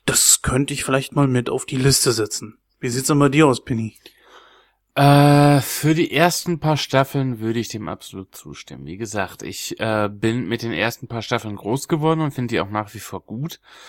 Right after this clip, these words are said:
Speaker 2: Der Feuerteufel zum Beispiel gefällt mir zum Beispiel auch sehr gut, falls sich jemand an den erinnert.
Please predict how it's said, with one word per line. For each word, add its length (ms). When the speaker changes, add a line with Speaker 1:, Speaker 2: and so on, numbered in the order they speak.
Speaker 2:
Der 100
Feuerteufel 720
zum 160
Beispiel 320
gefällt 300
mir 80
zum 140
Beispiel 280
auch 220
sehr 240
gut, 220
falls 260
sich 100
jemand 240
an 140
den 160
erinnert. 400